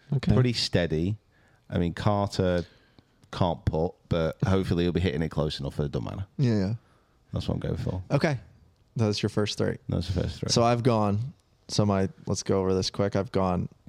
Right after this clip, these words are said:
Speaker 3: George, Garrett, Micah.
Speaker 2: Mm-hmm.
Speaker 3: Okay. And then I'm gonna go with Fat Perez. Um,
Speaker 1: Okay.
Speaker 2: Bad choice.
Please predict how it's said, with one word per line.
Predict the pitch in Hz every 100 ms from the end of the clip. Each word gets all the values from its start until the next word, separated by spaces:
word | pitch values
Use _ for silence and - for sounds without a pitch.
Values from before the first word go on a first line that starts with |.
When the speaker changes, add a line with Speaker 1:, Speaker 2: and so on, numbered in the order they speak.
| - -
Speaker 3:
George, | 110 - 98 104 113 - - - - - 98
Garrett, | 104 98 98 -
Micah. | 95 92 87 - 71 - _ -
Speaker 2:
Mm-hmm. | 90 85
Speaker 3:
Okay. | 87 101 92 - - - - - - - - - _ _ _ _ -
And | 107 101
then | 104 98 85 117 - _ _ _ _ _ _ _ -
I'm | 101
gonna | 101
go | 104
with | 98 98
Fat | - - 92 -
Perez. | 107 87 60 - - - _ _ _ _ _ -
Um, | 98 92 80 - -
Speaker 1:
Okay. | 98 - 90 85 - - - -
Speaker 2:
Bad | - 80
choice. | - 78 -